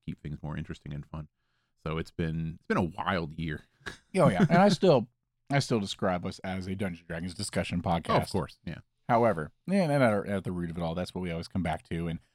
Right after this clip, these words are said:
Speaker 2: we always find a way to relate something, you know, anything we play, we can relate back to Dungeons and Dragons.
Speaker 1: Oh, yeah, it's easy. <laughs>
Speaker 2: Yeah, oh, yeah, exactly.
Speaker 1: Everything. It's like
Speaker 2: It all
Speaker 1: the,
Speaker 2: stems from there.
Speaker 1: the degrees of Kevin Bacon, except
Speaker 2: <laughs>
Speaker 1: Dungeons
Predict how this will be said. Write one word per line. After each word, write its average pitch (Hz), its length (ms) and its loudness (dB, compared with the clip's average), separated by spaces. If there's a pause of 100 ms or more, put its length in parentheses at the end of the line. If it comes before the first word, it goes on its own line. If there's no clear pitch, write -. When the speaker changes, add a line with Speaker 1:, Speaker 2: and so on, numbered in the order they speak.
(120)
Speaker 2:
we 151 80 4
always 143 180 6
find 123 240 4
a 107 40 0
way 101 220 2
to 101 240 -2
relate 117 400 2
something, 117 320 0
you 120 80 6
know, 101 140 2
anything 151 380 6
we 127 100 4
play, 110 260 2
we 92 120 -2
can 95 100 -2
relate 92 260 0
back 87 280 -2
to 95 80 -4
Dungeons 85 260 -2
and 82 80 -8
Dragons. 85 480 -4 (140)
Speaker 1:
Oh, 123 60 4
yeah, 156 100 6
it's 143 120 -6
easy. 165 440 2
<laughs> - 80 -16
Speaker 2:
Yeah, 120 180 4
oh, 101 40 2
yeah, 90 120 0
exactly. 82 380 0
Speaker 1:
Everything. 139 560 4 (200)
It's 117 200 2
like 135 140 6
Speaker 2:
It - 20 2
all 117 100 6
Speaker 1:
the, 120 160 6
Speaker 2:
stems 127 320 4
from 120 160 2
there. 117 320 4
Speaker 1:
the 127 80 6
degrees 120 420 6
of 101 80 -2
Kevin 117 280 2
Bacon, 101 340 2
except 160 260 6
Speaker 2:
<laughs> - 40 8
Speaker 1:
Dungeons 196 200 8